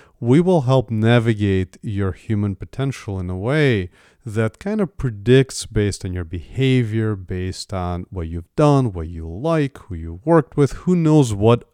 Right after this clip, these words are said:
other data points, in order to be your technology enablement,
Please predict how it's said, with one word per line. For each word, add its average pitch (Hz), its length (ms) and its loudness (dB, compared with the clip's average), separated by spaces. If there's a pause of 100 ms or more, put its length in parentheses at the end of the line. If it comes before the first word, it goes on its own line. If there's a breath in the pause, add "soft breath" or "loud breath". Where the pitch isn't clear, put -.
(120)
other 120 240 4
data 110 360 0
points, 92 560 -8 (380 soft breath)
in 117 180 0
order 135 240 4
to - 160 -10
be 110 220 -2
your 110 220 0
technology 107 840 -8
enablement, 104 800 -4